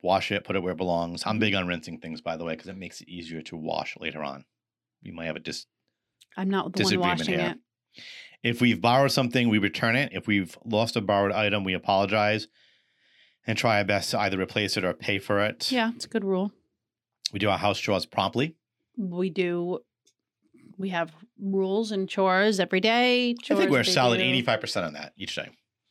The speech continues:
Speaker 1: The kids are doing it. They just
Speaker 2: Yeah.
Speaker 1: get in. They get it done.
Speaker 2: Well, there are ju-, there are kids who get distracted
Speaker 1: They work
Speaker 2: and
Speaker 1: hard. Yeah,
Speaker 2: but
Speaker 1: but,
Speaker 2: they most
Speaker 1: but
Speaker 2: of the
Speaker 1: I'd say
Speaker 2: time, they
Speaker 1: eighty-five percent. Yeah,
Speaker 2: yeah.
Speaker 1: that's pretty good. We start our homework,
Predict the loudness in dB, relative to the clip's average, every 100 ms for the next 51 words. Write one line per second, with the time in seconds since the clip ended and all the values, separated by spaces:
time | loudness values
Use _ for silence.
0 | _ -4 -2 0 2 4 4 2 -4 -6
1 | -2 2 4 4 2 0 -2 0 0 0
2 | 0 0 -6 _ _ 0 2 2 2 0
3 | -2 -6 0 0 0 -4 -6 -4 -2 -2
4 | -2 -4 0 -2 -2 -2 2 4 4 4
5 | 4 4 4 2 2 2 4 6 6 6
6 | 6 4 2 4 4 4 4 4 4 2
7 | 0 -4 _ 0 0 -2 -10 -6 -4 -4
8 | -10 -18 -20 -20 -8 -2 2 4 4 4
9 | 4 2